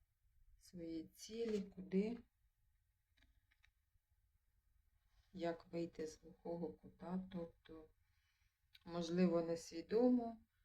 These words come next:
якось закритими очима, тому що думки і сумніви,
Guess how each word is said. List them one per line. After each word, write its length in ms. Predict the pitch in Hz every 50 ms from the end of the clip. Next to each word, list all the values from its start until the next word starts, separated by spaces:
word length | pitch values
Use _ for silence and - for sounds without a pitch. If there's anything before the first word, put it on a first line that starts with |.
| _ _ _ -
якось 760 | 180 175 185 190 190 190 190 190 185 185 - - - - - - -
закритими 680 | - - 170 - - - 180 185 - 170 170 165 165 160
очима, 640 | 160 160 156 156 - - - 220 226 220 214 202
тому 380 | 190 - - 185 185 190 190 185
що 200 | 185 - 190 180
думки 720 | 185 - 185 175 175 175 - - - 185 185 185 180 175
і 200 | 165 - 160 165
сумніви, 800 | - - - - 180 175 175 170 170 165 165 165 165 160 165